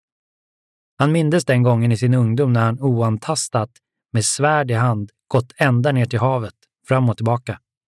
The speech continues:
Han hade passerat rakt igenom marker som hölls av mahiganer, Lenni Lenape och Wabanaki,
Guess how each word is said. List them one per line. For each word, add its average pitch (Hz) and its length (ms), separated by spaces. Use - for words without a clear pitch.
Han 123 160
hade 143 160
passerat 123 460
rakt 151 400
igenom 104 280
marker 107 420
som 107 180
hölls 117 360
av 104 120
mahiganer, 104 840
Lenni 113 440
Lenape 110 720
och 98 160
Wabanaki, 113 840